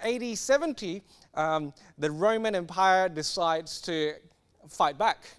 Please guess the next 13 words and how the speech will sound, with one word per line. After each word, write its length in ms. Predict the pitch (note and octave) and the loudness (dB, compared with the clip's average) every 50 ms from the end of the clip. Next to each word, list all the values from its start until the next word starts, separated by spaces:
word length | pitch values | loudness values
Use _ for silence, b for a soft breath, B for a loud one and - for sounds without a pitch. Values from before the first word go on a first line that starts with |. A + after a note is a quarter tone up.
| B3 C#3 | -10 -8
and 140 | C#3+ C#3 | -8 -6
really 220 | C3+ D#3+ F3 F3+ E3+ | -4 -4 -2 -2 -4
kick 260 | - - A#3 G#3 E3 | -4 -6 -10 -6 -2
back. 300 | - D3 D#3+ - F#3 - B B B B F3 B | 0 0 0 -2 -4 -10 B B B B -20 B
And 240 | - F#3+ F#3+ F#3+ F3+ | -4 -2 -2 -2 -2
so 240 | - - A3 G#3 G3 | -4 -2 -2 0 0
the 100 | F3 D#3+ | -2 -4
Siege 380 | - - - C4+ C#4 C4 A3+ C4 | -6 -6 -6 -6 -6 -4 -4 -6
of 100 | A#3+ G3+ | -4 -4
Jerusalem 560 | G#3 F#3 F3+ F#3+ G3+ F#3+ - G3+ G3 F#3 F3 | -6 -6 -4 -4 -4 -4 -4 -6 -8 -8 -8
starts 380 | - - - F3+ F3 F3+ - | -8 -6 -4 -2 -2 -2 -4
in 100 | E3 D#3+ F#3 E3 | -6 -10 -8 -6
April. 420 | F3+ F3 E3+ - D3 A#2 G2 F2+ | -6 -6 -6 -8 -12 -14 -14 -14